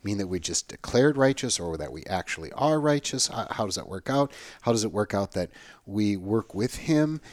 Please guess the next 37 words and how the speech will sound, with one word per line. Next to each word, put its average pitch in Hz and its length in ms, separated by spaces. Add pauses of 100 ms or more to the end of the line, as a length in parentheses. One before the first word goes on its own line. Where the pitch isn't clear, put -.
(140)
and 101 220
that, 95 240
and 98 300
then 98 140
he, 101 380
he 98 200
creates 104 380
good 107 280
deeds 104 260
in 98 100
advance 95 360
for 90 160
us - 140
to 98 100
do, 156 580
and 95 220
he 101 80
does 101 320
this, 92 320
uh, 90 180
through 151 440
us, 139 220
through 104 200
our 98 80
vocations? 117 640 (420)
It's 117 120
something 180 320
that 104 120
we 104 120
can, 104 380 (180)
can't 151 180
even 113 180
grasp, 135 720
right? 104 300 (460)
And 113 180
so 131 320
it, - 280